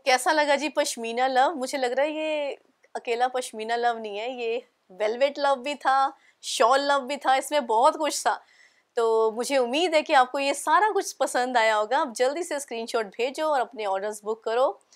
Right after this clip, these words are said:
और फीडबैक ज़रूर देनी है आपने। और जिनके पास पीसेस पहुंच चुके हैं, प्लीज वो अपनी फीडबैक YouTube पे देना,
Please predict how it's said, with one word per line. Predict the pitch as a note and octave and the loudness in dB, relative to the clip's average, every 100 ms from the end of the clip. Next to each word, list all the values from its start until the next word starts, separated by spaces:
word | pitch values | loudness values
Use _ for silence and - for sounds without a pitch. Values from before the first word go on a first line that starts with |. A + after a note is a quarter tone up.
| _ - - _ _ | _ -20 -20 _ _
और | A3 A3 G#3+ A#3 | 0 0 0 -4
फीडबैक | - F4+ F#4+ F4 D#4+ | -4 0 2 2 0
ज़रूर | A3+ A3+ | 0 -6
देनी | G3+ E3 F3+ | -6 -6 -6
है | E3 | -8
आपने। | D3+ D3 - | -8 -14 -14
और | G#3 | -12
जिनके | F#3 C4+ C#4 | -8 -8 -6
पास | C#4 D4+ - | -4 -4 -4
पीसेस | C4+ D4 B3+ | -8 -8 -8
पहुंच | - D#4+ - | -2 0 0
चुके | D4 - | -6 -4
हैं, | B3 A#3+ | -4 -4
प्लीज | B3+ C#4+ A#3+ | -4 -6 -6
वो | A3 D#4+ | 0 2
अपनी | E4+ D#4 E4 | 2 0 -4
फीडबैक | D4 B3+ G3+ - A#3+ | -4 -6 -2 -2 -4
YouTube | A#3 F4 F4+ - | -4 -2 -2 0
पे | B3+ | 0
देना, | G#3 D3 | 0 -8